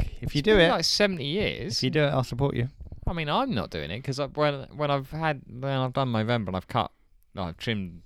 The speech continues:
Speaker 2: no, not trimmed, I've, I've shaved that, but I've left that bit. It doesn't look good on me.
Speaker 1: Well, if you're listening and you wanna try the Hitler, please,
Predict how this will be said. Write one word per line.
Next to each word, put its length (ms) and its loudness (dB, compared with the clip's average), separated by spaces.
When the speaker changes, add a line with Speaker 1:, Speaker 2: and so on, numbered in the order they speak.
Speaker 2:
no, 160 -12
not 180 -8
trimmed, 320 -12
I've, 180 -2
I've 220 -6
shaved 440 -6
that, 260 -8
but 100 -4
I've 100 -8
left 180 -8
that 220 -8
bit. 220 -10
It 100 -6
doesn't 320 -4
look 160 -10
good 160 -4
on 140 -2
me. 240 -10
Speaker 1:
Well, 100 -2
if 120 -4
you're 120 4
listening 380 -2
and 120 6
you 120 0
wanna 220 -6
try 180 0
the 80 0
Hitler, 400 -6
please, 540 -2